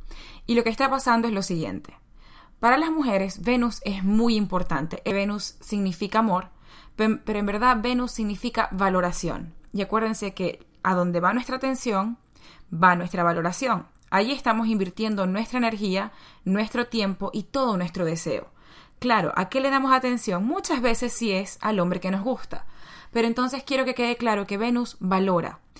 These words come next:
Entonces, ¿qué significa Venus? Todo lo que tú quieres. Puede ser dinero, puede ser amor,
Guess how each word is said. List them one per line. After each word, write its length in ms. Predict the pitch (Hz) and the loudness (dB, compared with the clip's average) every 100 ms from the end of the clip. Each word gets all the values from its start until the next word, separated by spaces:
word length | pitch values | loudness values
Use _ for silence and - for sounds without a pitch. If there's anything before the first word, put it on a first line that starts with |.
| - - | -20 -4
Entonces, 460 | 208 233 240 262 - - | -2 0 0 -2 -6 -6
¿qué 140 | - 285 | -2 0
significa 500 | 285 262 262 233 226 | 0 -2 -2 2 2
Venus? 440 | 269 285 285 - - | 2 0 -4 -10 -6
Todo 260 | - 294 294 | 0 4 4
lo 120 | 226 | 2
que 100 | 202 | -2
tú 200 | - 233 | -4 -6
quieres. 540 | - 190 147 - - - - - - | -2 -2 -2 -6 -14 -20 -20 -12 0
Puede 180 | 208 | 2
ser 220 | 190 196 180 | 2 0 -2
dinero, 460 | 190 233 240 262 - - - - - | 0 0 0 -4 -12 -20 -20 -20 -12
puede 260 | - 214 196 | 0 2 2
ser 200 | 202 170 | 2 2
amor, 400 | 175 196 208 | 2 2 0